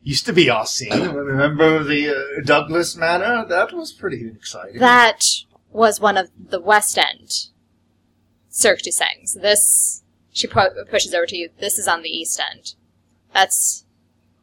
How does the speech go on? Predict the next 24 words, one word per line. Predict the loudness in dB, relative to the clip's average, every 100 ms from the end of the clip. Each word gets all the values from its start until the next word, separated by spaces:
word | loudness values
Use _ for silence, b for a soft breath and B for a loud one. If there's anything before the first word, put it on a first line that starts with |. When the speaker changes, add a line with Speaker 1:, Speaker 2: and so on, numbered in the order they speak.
| _
Speaker 2:
that's | -2 2
not | 6 6 6
where | 2
someone | 2 2 2
that's | 0
just | 0 -2
been | -6 -12 -12
accused | -12 -6 -4
of | -4 -8
treason | -8 -6 -2 2 2 2 -2 _ _
wants | -2 2 2 2 -4 -6
to |
be | -8 -8
seen. | -4 -4 -6 -12 -20 -20 _ _ _ _ _ _
Enough | -2 2 2
stories | 0 2 4 4 2 0 -4 -4 -6
swirl | -4 0 0
around | 2 0 0
anyone | 0 -2 -2
that's | -2 -2
seen | -2 -2
entering | -4 -4 -6 -8
those | -8 -8 -8
locales." | -8 -6 -6 -6 -6 -6